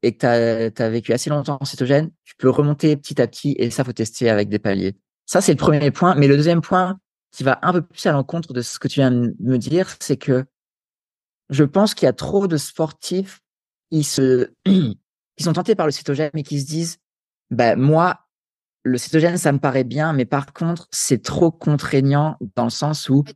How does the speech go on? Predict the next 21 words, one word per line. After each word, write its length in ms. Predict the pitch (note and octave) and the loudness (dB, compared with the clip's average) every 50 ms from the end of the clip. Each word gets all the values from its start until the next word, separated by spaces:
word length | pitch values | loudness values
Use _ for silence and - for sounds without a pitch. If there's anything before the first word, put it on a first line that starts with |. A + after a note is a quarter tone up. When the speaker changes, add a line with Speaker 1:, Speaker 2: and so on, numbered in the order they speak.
| _ _ | _ _
Speaker 2:
vitam. 340 | A3+ A3+ - A#3 G#3 G3 G3 - | -12 -8 -6 -6 -6 -6 -8 -2
Speaker 1:
j'ai 140 | B2 B2 - | -2 0 0
pas 80 | D#3+ | 2
envie 220 | D#3+ D#3+ F3+ D#3+ - | 2 2 0 0 -2
toute 280 | - - G#3 G3+ - - - | -4 -2 -2 -2 -2 0 0
ma 160 | D#3+ D3 D3 | 0 2 2
vie 220 | C#3 E3 F3+ D#3 | 0 -2 -4 -6
d'être 340 | A#2+ A2+ D3+ D3 D#3+ - G#3 | -4 -2 -2 -2 -2 -4 -8
Speaker 2:
Ouais. 140 | G3+ - - _ - - - C3+ | -14 -14 -14 _ -16 -12 -8 -6
Speaker 1:
en 320 | C3+ C3 C3 C3+ B2+ - - | -4 -4 -4 -4 -6 -8 -4
vingt 180 | A2 B2 B2 | -2 0 2
grammes 200 | B2 B2+ C3+ C3+ | 2 2 0 0
par, 200 | C3+ C3 A#2+ A2+ A2+ | 0 -2 -2 -2 -2
euh, 320 | A2 G#2+ G#2+ G#2 G#2 G#2 G#2 | -4 -2 -2 -2 -4 -4 -4
de 140 | G#2 G#2+ | -6 -8
glucides 240 | G#2+ G#2+ A2 - - - | -8 -8 -10 -8 -4 -2
par 160 | A2+ A2 G#2+ | -2 -2 -2
Speaker 2:
Tout 80 | A2+ | -4
à 20 | A2 | -6
Speaker 1:
jour. 80 | A2 - | -6 -8
Speaker 2:
fait. 80 | - | -14